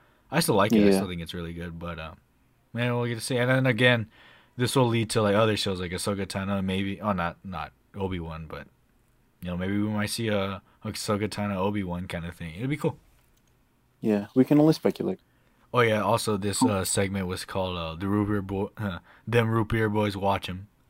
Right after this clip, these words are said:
Speaker 2: <laughs>
Speaker 1: The, uh, The Mandalorian isn't the one that, well, it's not the only one that we wanna do.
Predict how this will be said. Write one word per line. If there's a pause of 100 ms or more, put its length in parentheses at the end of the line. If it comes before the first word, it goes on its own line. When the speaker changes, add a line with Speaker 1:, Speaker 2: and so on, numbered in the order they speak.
(960)
Speaker 2:
<laughs>
Speaker 1:
The,
uh,
The
Mandalorian
isn't
the
one
that,
well,
it's
not
the
only
one
that
we
wanna
do.